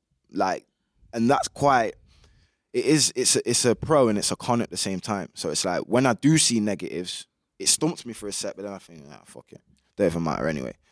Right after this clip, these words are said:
Like, I can't appeal to everyone. Same, like, with this Brandon Penn situation, like, this man commenting saying, "Oh, this, that, and the other about it," but I'm making your girl finger herself over it, fam. Like, <laughs> sorry for being graphic, but yeah, you get me? Like, I'm,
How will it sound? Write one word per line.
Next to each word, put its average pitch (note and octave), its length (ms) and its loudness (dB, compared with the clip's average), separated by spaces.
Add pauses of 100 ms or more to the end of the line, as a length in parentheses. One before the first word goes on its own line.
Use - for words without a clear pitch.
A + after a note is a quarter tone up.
Like, - 120 -4
I - 100 0
can't A2+ 140 2
appeal F#2+ 240 -4
to - 120 -6
everyone. D#2 320 -4 (240)
Same, G#2 220 2
like, G2 160 4
with F#2+ 120 2
this F#2+ 80 0
Brandon G2 340 2
Penn G2+ 200 -2
situation, E2 540 -6
like, A#1+ 160 -10 (480)
this - 120 -4
man G#2+ 240 4
commenting G2+ 420 2
saying, F2+ 260 2
"Oh, F2+ 160 2
this, - 200 2
that, E2+ 120 -2
and F2 80 0
the F#2+ 40 2
other E2+ 120 -2
about - 200 -6
it," - 120 -12
but - 160 -10 (1300)
I'm A2+ 80 6
making A2+ 300 2
your F2 80 2
girl G2+ 180 6
finger A2 300 4
herself - 340 0
over - 180 -2
it, - 80 -8
fam. - 240 -6 (300)
Like, G3+ 1400 4
<laughs> - 0 -
sorry F3 220 8
for D3+ 100 2
being D3+ 220 4
graphic, B2 360 4
but A#2 140 0
yeah, C#3+ 160 8
you B2+ 80 6
get B2+ 220 6
me? C3+ 80 6
Like, B2 200 6 (240)
I'm, E3+ 300 4